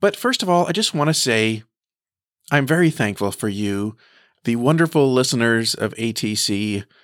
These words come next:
and you specifically. Thank you for listening to this show and supporting us all of these years.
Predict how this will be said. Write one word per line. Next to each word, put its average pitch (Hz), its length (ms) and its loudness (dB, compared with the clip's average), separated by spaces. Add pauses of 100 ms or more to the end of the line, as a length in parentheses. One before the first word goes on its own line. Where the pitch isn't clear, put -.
(240)
and 135 200 0
you 135 600 2
specifically. 104 960 -4
Thank 214 280 -2
you 151 60 0
for 104 160 -4
listening 95 300 -4
to - 100 -4
this 98 140 0
show 98 400 2
and 95 180 -4
supporting 104 380 -4
us - 260 -4 (240)
all 165 160 2
of 143 120 -2
these 127 260 -2
years. 107 500 2